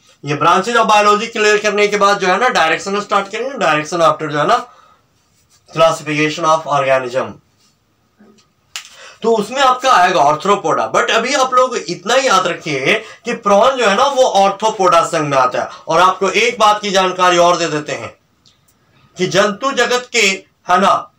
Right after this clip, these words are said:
सबसे बड़ा अगर संघ है, तो वो है arthropoda। इसमें उन्नीस लाख प्राणियों का संकलन है, उन्नीस लाख तरह का, उन्नीस लाख नहीं, संख्या नहीं,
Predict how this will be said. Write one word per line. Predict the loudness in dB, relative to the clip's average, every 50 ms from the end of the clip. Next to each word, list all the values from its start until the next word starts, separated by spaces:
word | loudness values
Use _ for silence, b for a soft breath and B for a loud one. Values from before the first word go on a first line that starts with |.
| _ _ -16
सबसे | -14 -14 -12 -4 0 0 0 0 0 -4 -2 0 0 2
बड़ा | 4 4 4 6
अगर | 4 4 4 4 0
संघ | -2 -4 -4 -2 -2 0 0 0 0
है, | 2 2 4 4 2 0
तो | -2 -4 -4 -2
वो | 0 2 0 0 0 0
है | 0 0 0 2
arthropoda। | 2 2 2 2 0 -2 -2 0 0 0 0 -2 -2 0 0 0
इसमें | -2 -2 -4 -4
उन्नीस | -2 -2 -2 -4 -4 -2 -2 -2 -2 -4 -6 -8
लाख | -6 -2 2 2 4 2 2 0 -4 -12 -20 _ _ _ _ _ _ _ _ _ _ _ _ _ _ _ -4 0
प्राणियों | 2 2 4 4 4 4 4 4
का | 2 2 -2 -2
संकलन | 0 -2 -4 -4 -2 -2 -2 -2 -2 -4 -6
है, | -10 -16 -20 _ _ _ _ _ _ _ _ _ _ _ _ _ _ _ _ _ -4
उन्नीस | -2 0 0 0 0 -2 0 0 -2 -2 -2 0
लाख | 0 2 2 4 4 4 2 0 -2 -8 -12 _ 0
तरह | 4 4 4 6 4 2 2
का, | 0 0 0 2 2 0 -2 -6 _ _ _ _ _ _ _ _ _ _ _ _ _ _ _ _ -8
उन्नीस | -4 -4 -2 0 0 0 0 -2 -2 -2
लाख | -2 0 2 2 4 4 2 0 -2
नहीं, | -6 -6 -6 -6 -6
संख्या | -6 -4 -4 -4 -4 -4 -6 -6 -6
नहीं, | -8 -12